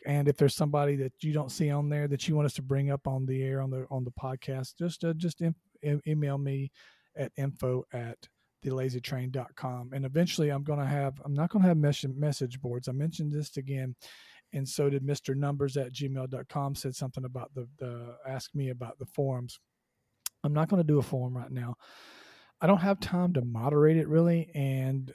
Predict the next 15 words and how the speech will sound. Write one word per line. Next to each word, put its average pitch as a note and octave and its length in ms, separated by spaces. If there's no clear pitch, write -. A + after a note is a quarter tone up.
it F3 180
always G3 320
ends D#3+ 200
up C3+ 180
being C3+ 440
half D3 440
hate A#2 440
and A2+ 440
half A#2+ 580
people B2+ 300
flaming A#2+ 480
each A#2+ 180
other. C#3 220
And, D3 280
and, D3 360